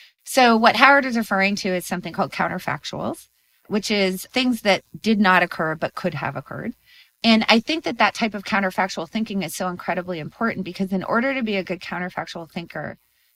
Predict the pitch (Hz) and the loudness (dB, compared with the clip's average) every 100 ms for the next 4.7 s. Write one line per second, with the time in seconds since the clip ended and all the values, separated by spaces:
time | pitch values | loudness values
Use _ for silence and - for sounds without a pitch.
0 | - 208 196 214 220 - 220 208 - 190 | -2 2 6 6 6 0 -2 0 0 0
1 | 185 - 185 170 160 160 147 - - - | -2 -6 -6 -6 -4 -6 -12 -18 -12 -6
2 | 202 180 143 - - _ _ _ _ _ | -6 -6 -10 -14 -20 _ _ _ _ _
3 | 190 220 240 202 185 180 - - 190 196 | 4 6 6 4 2 0 -10 0 2 4
4 | 180 165 160 147 - - - | 2 -2 -6 -6 -10 -12 -16